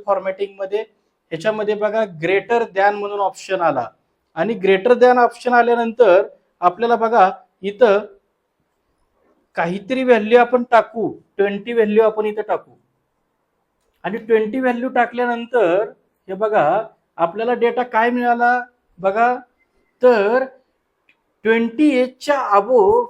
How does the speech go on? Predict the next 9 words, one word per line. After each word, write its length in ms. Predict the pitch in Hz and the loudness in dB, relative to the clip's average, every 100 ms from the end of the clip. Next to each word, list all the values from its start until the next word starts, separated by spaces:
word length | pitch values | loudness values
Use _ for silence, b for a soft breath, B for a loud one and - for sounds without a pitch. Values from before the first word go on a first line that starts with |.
| _ | _
कोण 220 | 226 226 220 | -2 0 -2
कोण 300 | - 285 269 | -2 -2 0
आहे, 360 | 226 170 190 156 - _ _ _ | -6 -4 -4 -4 -12 _ _ _
म्हणजे 240 | 151 190 | -6 -2
आपल्याला 340 | 233 220 220 240 196 | -2 -2 -4 -4 -2
डायरेक्ट 520 | 190 208 220 247 190 | -2 0 2 0 0
डेटा 240 | 220 220 233 | -8 -6 -10
सॉर्ट 400 | - 214 214 214 | -6 -2 -2 -2
झाला. 320 | 196 190 185 | -8 -4 -2